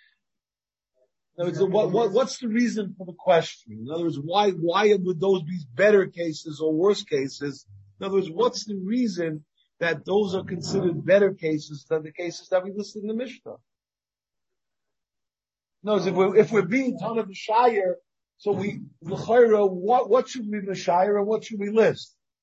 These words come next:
That's what Tashit Mekubetza wants to discuss. He says something, he wants to say, I think what he wants to say is that something that's before Shvatayra, maybe we don't need to say that. But Lichtov Moti Shemra, Vayim She'ena Mefurash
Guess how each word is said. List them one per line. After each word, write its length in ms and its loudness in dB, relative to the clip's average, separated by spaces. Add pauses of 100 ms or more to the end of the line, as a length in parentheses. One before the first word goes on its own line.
(120)
That's 240 0
what 120 -2
Tashit 320 0
Mekubetza 640 -4
wants 300 0
to 60 -14
discuss. 520 -2 (280)
He 120 -2
says 280 -4
something, 640 -4
he 120 -4
wants 260 0
to 40 -8
say, 160 0
I 80 2
think 240 -8
what 120 -4
he 80 0
wants 300 -4
to 80 -16
say 240 2
is 340 -4 (420)
that 160 -2
something 380 0
that's 220 -2
before 420 -6
Shvatayra, 840 0 (460)
maybe 260 -4
we 180 -4
don't 280 -4
need 280 -2
to 100 -8
say 300 -4
that. 240 -12 (300)
But 120 -6
Lichtov 540 -4
Moti 380 -4
Shemra, 580 -4 (320)
Vayim 400 -2
She'ena 840 -2
Mefurash 680 -2